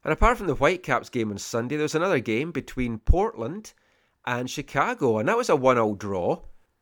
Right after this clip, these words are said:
Won't comment too much on that game because I, I find it difficult to watch.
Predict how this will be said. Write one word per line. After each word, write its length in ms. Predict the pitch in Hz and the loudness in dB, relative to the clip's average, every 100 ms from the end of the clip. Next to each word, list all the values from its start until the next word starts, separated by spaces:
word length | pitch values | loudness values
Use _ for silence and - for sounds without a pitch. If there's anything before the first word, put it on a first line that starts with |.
| _ | _
Won't 260 | 180 254 - | 0 2 2
comment 400 | - 185 160 - | 2 2 2 -4
too 180 | - 156 | -2 2
much 260 | 127 - | 2 0
on 100 | 120 | -4
that 260 | 110 110 107 | 0 -2 -2
game 340 | 113 139 156 | -4 -4 -4
because 840 | 143 131 - 143 143 143 139 135 - | -4 -6 -2 0 2 2 0 -4 -8
I, 140 | - 151 - | -4 -2 -4
I 120 | 180 | -4
find 200 | 185 208 | -4 -4
it 100 | 131 | -4
difficult 440 | 147 143 139 - | -6 -6 -8 -8
to 80 | 117 | -8
watch. 480 | 92 98 92 - | -6 -6 -6 -10